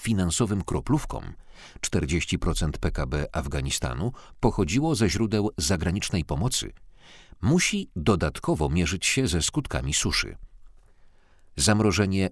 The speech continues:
międzynarodowej pomocy wraz z przejęciem władzy przez talibów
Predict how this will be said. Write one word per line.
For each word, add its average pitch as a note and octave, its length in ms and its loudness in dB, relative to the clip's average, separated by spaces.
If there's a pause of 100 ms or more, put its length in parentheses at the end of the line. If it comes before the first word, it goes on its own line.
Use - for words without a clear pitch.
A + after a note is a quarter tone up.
międzynarodowej G2 800 4
pomocy F2 560 0
wraz - 320 0
z - 100 -4
przejęciem D#2+ 600 0
władzy D#2 420 0
przez - 240 -2
talibów - 460 -4